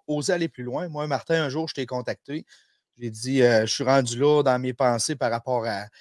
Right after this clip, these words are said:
à, à valoriser la chasse et la pêche. Moi, c'est, c'est ce que j'aime aussi. » Puis tu me dis, « Ah ouais, envoie-moi quelque chose. » Puis tranquillement, t'as regardé ce que je faisais. Tu me dis, « Je, comme, je sais pas, que-, qu'est-ce que tu m'as dit, hein ? » Tu m'as dit quelque chose comme, euh, «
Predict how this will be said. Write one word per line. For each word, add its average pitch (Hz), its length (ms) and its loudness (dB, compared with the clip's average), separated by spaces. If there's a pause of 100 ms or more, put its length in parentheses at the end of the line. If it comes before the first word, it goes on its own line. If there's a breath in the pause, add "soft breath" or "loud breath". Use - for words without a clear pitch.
(440 soft breath)
à, - 320 -10
à 120 60 -6
valoriser 143 460 4
la 139 140 2
chasse 147 300 -4
et - 20 -10
la 127 140 -2
pêche. 196 260 -6
Moi, 170 120 -10
c'est, 131 200 -8
c'est 127 160 -14
ce - 80 -14
que 127 140 -6
j'aime 131 240 -6
aussi. » 214 300 -8 (140)
Puis - 100 -20
tu - 120 -12
me 127 140 0
dis, « 120 140 0
Ah 147 100 12
ouais, 220 140 4
envoie-moi 156 360 2
quelque 175 200 2
chose. » 208 380 -2
Puis 113 240 -8
tranquillement, 147 520 2
t'as 139 140 -6
regardé 139 320 0
ce - 60 -4
que 151 100 -4
je - 100 -6
faisais. 139 320 2 (600 loud breath)
Tu 143 160 -8
me 143 100 6
dis, « 175 540 0
Je, 156 420 10 (320 loud breath)
comme, 139 180 -8 (380)
je - 60 -14
sais 147 80 -4
pas, 202 160 0
que-, - 120 -6 (220)
qu'est-ce - 160 0
que - 60 -10
tu 180 60 -4
m'as 175 100 8
dit, 196 180 4
hein ? » 202 80 8 (260 loud breath)
Tu 151 60 -6
m'as 175 100 4
dit 175 80 -10
quelque 202 180 2
chose 202 220 2
comme, 147 280 2
euh, « 120 260 4